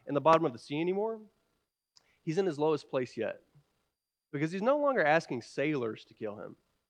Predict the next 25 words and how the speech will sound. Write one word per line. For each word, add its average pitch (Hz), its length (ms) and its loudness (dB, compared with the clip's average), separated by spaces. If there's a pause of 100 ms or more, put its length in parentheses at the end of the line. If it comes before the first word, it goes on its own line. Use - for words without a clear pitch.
(500)
He's 123 100 -6
asking 151 300 -4
God 135 280 0
to 107 60 -12
kill 90 260 -10
him. - 100 -14 (840)
And 120 80 -8
when 117 100 -4
God 196 260 6
kills 120 220 -2
you, 123 140 -6
even 151 180 -4
a 113 60 -4
fish 156 260 -6
isn't 113 140 -10
gonna 113 120 -4
help 113 200 -6
you 98 80 -6
out. 87 160 -8 (800)
Jonah 220 240 4
is 156 120 -2
in 165 220 0
his 135 260 -8
lowest 175 560 0 (320)
point, 156 340 -4